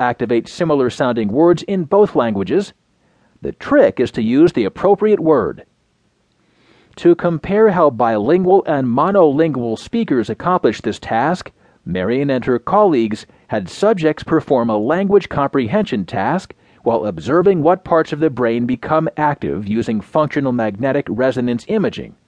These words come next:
Volunteers ages eighteen to twenty-seven heard a series of words like cloud and were shown pictures that included clouds and similar-sounding words like clown.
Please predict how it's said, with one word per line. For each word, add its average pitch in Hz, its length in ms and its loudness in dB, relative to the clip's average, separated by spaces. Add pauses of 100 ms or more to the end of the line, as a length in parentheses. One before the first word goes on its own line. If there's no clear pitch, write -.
(880)
Volunteers 135 840 2
ages 107 480 0
eighteen 151 500 0
to 113 80 -2
twenty-seven 131 880 0 (220)
heard 113 220 0
a 175 80 2
series 185 480 0
of 104 100 -4
words 117 340 0
like 98 280 -2
cloud 135 580 2
and 151 200 0
were 156 160 0
shown 143 320 0
pictures 147 480 0
that 135 100 0
included 123 500 2
clouds 175 680 0 (440)
and 127 220 -4
similar-sounding 208 840 0
words 131 340 2
like 113 280 0 (200)
clown. 214 600 -2